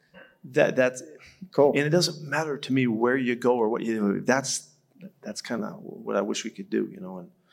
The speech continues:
Speaker 1: I hate when we see other stuff and when s-, people working against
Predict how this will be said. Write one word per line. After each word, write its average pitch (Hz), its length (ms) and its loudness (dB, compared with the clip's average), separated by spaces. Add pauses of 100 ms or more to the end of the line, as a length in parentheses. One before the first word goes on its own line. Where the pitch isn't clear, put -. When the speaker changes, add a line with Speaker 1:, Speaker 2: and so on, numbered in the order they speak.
(420)
Speaker 1:
I 123 100 -10
hate - 440 -2
when 110 160 0
we 117 100 -2
see - 240 -6 (140)
other 104 180 -2
stuff - 440 -6
and 104 160 -2
when 98 100 0
s-, - 300 -6
people 113 220 -4
working 110 280 2
against 110 500 -2